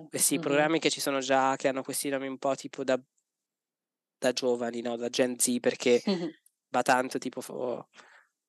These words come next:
Speaker 1: eh, dimostrare di sapere di c-, insomma, che cosa sta succedendo, ma secondo me non hanno futuro. Sono un po'
Speaker 2: No.
Speaker 1: fatti così per fare. Come
Speaker 2: Mm.
Speaker 1: talent, secondo me, potremmo notare magari una voglia di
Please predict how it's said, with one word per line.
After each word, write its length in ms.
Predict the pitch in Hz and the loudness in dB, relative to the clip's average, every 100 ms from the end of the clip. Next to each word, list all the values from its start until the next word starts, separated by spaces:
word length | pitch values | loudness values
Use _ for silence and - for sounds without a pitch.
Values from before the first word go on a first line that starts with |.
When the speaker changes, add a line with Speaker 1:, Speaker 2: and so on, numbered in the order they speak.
| _ _ _ _ _ | _ _ _ _ _
Speaker 1:
eh, 260 | - - 135 | 0 2 2
dimostrare 640 | 131 151 151 - 151 147 151 | 4 6 8 8 10 8 6
di 120 | 135 | 4
sapere 480 | - 135 143 139 139 | 2 2 4 6 6
di 160 | 131 | 4
c-, 120 | - - - | 0 -12 -14
insomma, 580 | 127 123 - 123 120 117 | -14 -8 -4 0 0 0
che 120 | - | 0
cosa 200 | 135 123 | 2 2
sta 140 | 120 131 | 2 2
succedendo, 560 | - 131 - 123 117 120 | 0 0 2 2 2 0
ma 100 | 123 | 2
secondo 320 | 131 - 143 | 0 0 2
me 100 | 147 | 2
non 140 | 127 | 2
hanno 220 | 123 113 | 0 -2
futuro. 560 | 110 - - 117 110 120 - - - _ _ _ - | -8 -8 -8 -4 -2 -4 -14 -20 -20 _ _ _ -6
Sono 180 | - 131 | 0 2
un 40 | |
po' 100 | 139 | 4
Speaker 2:
No. 0 | |
Speaker 1:
fatti 260 | 131 127 - | 4 4 2
così 240 | 139 135 | 0 2
per 140 | 135 127 | 0 0
fare. 360 | - 110 113 113 - - - | 0 0 0 -4 -10 -14 -10
Come 200 | - 170 | 0 2
Speaker 2:
Mm. 120 | 165 | 2
Speaker 1:
talent, 440 | 151 208 240 185 147 | 6 6 6 2 0
secondo 380 | - 135 143 139 | -2 -2 -2 0
me, 260 | 165 180 156 | 2 2 2
potremmo 420 | 131 - 131 127 | 0 0 0 -2
notare 400 | 131 123 143 143 | -6 -2 0 0
magari 760 | 135 131 131 127 131 135 131 - _ _ _ _ _ _ _ _ _ _ _ _ _ _ _ - | -2 0 0 0 0 0 -2 -4 _ _ _ _ _ _ _ _ _ _ _ _ _ _ _ -8
una 180 | 135 131 | -2 2
voglia 460 | 139 139 143 139 | 6 8 6 2
di 500 | 131 131 131 131 - | 0 0 0 0 -2